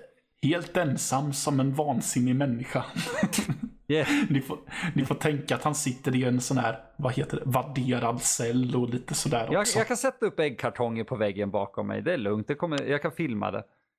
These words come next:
Speaker 1: Ja.
Speaker 2: Eh,
Speaker 1: Du ser.
Speaker 2: <laughs> ni ser. Ehm, det, det fanns, eh, en replik till som jag vill ta upp som jag tyckte var väldigt rolig. Eh,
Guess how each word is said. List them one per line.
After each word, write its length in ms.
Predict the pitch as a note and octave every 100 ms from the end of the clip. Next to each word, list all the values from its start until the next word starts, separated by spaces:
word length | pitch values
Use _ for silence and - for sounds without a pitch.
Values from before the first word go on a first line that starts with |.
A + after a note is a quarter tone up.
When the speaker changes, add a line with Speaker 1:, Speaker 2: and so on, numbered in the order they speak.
| _ _ -
Speaker 1:
Ja. 180 | D#3+ E4 - _ _ _ _ _ G2
Speaker 2:
Eh, 240 | G2 F#2+
Speaker 1:
Du 80 | A2
ser. 300 | G2 G#2+ G#3+ - - -
Speaker 2:
<laughs> 260 | - - -
ni 300 | G#2+ A2 F3+
ser. 340 | - - B2 _ _ _ _ _ _ _ _ _ A#2
Ehm, 640 | B2 B2 B2 A#2+ A#2+ A2+ - _ _ _ _
det, 140 | F3 D#3+
det 120 | F3
fanns, 280 | F#3 F#3+ -
eh, 500 | - - A#2+ - D#3
en 120 | D3+
replik 320 | C#3+ C#3 A#2
till 180 | B2+ G#2+
som 140 | A#2
jag 80 | A2
vill 120 | G#2+
ta 120 | -
upp 120 | G#2+ -
som 120 | G#2+
jag 100 | G#2
tyckte 200 | G2+ G#2+
var 100 | G#2
väldigt 280 | G#2 G2+ G2+
rolig. 320 | G#2 G2+ G#2 _ -
Eh, 220 | G#2+ G2+